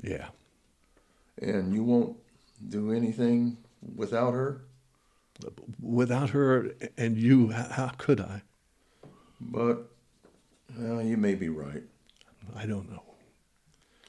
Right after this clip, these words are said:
Speaker 1: Hey, um, sorry about, uh, the old man's gun. It, it wasn't some collector's item, really. I, I shouldn't have, uh
Speaker 2: Well, and the watch, run slow,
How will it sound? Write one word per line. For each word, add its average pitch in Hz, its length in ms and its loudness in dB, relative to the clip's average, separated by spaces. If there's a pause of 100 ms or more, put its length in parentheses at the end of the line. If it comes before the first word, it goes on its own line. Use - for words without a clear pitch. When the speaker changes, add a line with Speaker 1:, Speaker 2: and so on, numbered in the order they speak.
(420)
Speaker 1:
Hey, 117 220 8 (100)
um, - 640 -10 (460)
sorry 131 320 8
about, 113 420 2
uh, 95 280 -2 (520)
the 98 100 -4
old 101 160 2
man's 95 280 -4
gun. 87 380 -6
It, 92 180 -8
it 95 140 -6
wasn't 95 340 -2
some 98 260 0 (840)
collector's 127 540 10
item, 104 400 8
really. 98 280 6
I, 95 220 4
I 98 140 2
shouldn't 92 440 -2
have, 92 440 -8
uh 95 280 -12 (120)
Speaker 2:
Well, 104 540 2
and 95 200 0
the 90 60 -2
watch, 117 460 0 (260)
run 113 260 -2
slow, 127 500 -2